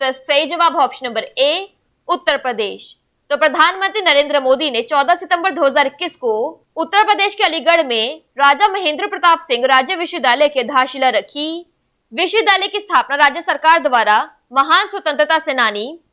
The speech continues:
शिक्षाविद और समाज सुधारक राजा महेंद्र प्रताप सिंह जी की स्मृति और सम्मान में की जा रही है। बात कर लेते हैं आज के सेशन के क्विक समरी की। The National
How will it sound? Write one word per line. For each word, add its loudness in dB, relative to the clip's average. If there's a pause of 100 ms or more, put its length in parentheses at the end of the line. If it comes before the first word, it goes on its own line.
(140)
शिक्षाविद 0 (300)
और 2
समाज 2
सुधारक 0 (280)
राजा 4
महेंद्र -2
प्रताप 0
सिंह -8
जी -6
की -4
स्मृति -6
और -2
सम्मान -2
में -4 (380)
की 4
जा 2
रही -6
है। -12 (560)
बात 2
कर 0
लेते -2
हैं -4
आज 2
के -10
सेशन -6
के -8
क्विक -8
समरी -6
की। -8 (420)
The 2
National 0